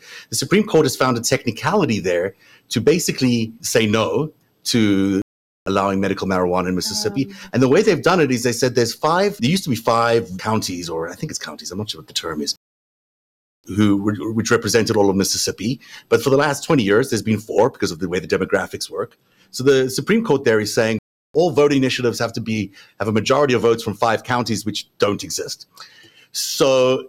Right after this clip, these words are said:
Speaker 1: basically, the Supreme Court of Mississippi has decided to declare itself the total ruler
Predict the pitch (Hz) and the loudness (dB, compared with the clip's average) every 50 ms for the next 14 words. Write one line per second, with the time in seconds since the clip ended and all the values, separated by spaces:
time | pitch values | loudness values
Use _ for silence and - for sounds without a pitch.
0 | - - 180 202 247 226 233 269 - 208 185 160 - - 151 - - 180 160 - | -6 -2 0 0 2 2 0 0 0 0 -2 -2 -2 -4 -4 -2 0 0 0 0
1 | - 147 147 143 147 - 127 120 120 127 - - 113 - - 147 147 123 113 110 | 2 2 2 2 2 0 0 0 0 -2 -2 -4 -4 -2 -2 0 0 0 0 0
2 | 117 113 117 139 - - 165 196 233 220 170 - 170 139 - _ - - 143 143 | 0 -2 -4 -6 -4 -2 0 0 0 0 -2 -4 -6 -6 -8 _ 0 0 0 2
3 | - 156 170 190 190 170 156 - 143 127 120 - 120 117 - - 139 147 156 165 | 4 2 4 4 4 2 2 2 0 0 0 0 -4 -4 0 2 4 4 4 4
4 | 156 131 127 139 190 226 185 110 92 87 | 2 2 2 2 2 4 2 2 0 -2